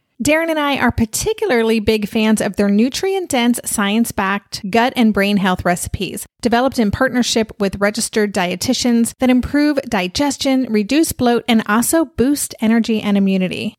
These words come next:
This week's favorites, turkey, black bean, and sweet potato chili, and the Baja chicken bowls with mango salsa. I mean, don't those sound delicious?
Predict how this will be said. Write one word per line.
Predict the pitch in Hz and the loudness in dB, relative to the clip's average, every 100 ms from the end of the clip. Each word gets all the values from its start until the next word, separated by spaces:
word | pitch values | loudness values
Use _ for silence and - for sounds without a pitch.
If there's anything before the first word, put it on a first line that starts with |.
| _ _ | _ _
This | 240 - | 0 2
week's | 330 330 - | 0 0 -2
favorites, | 349 349 392 - - _ _ | 0 2 0 -2 -8 _ _
turkey, | - 285 294 330 | -2 -2 0 -2
black | 311 247 240 - | 0 0 0 0
bean, | 254 247 | 0 0
and | 214 208 | 2 0
sweet | - 220 | 0 -2
potato | 220 214 - 190 160 | -4 -6 -6 -6 -4
chili, | - - 311 294 294 - | -2 0 0 0 -4 -2
and | 233 220 | 2 2
the | |
Baja | 202 208 240 254 269 | 2 2 2 2 0
chicken | - 262 254 | 0 0 2
bowls | 233 226 226 | 2 2 0
with | - 208 196 | 0 -2 0
mango | 202 190 190 185 | 0 0 0 0
salsa. | 185 - 165 170 - - | 0 0 0 0 -6 -4
I | - | 0
mean, | 247 233 - | 2 2 -2
don't | 233 254 | -2 -2
those | 349 330 | 0 -2
sound | - 294 | -2 -4
delicious? | 277 269 254 269 269 - | 0 0 0 -2 -4 -10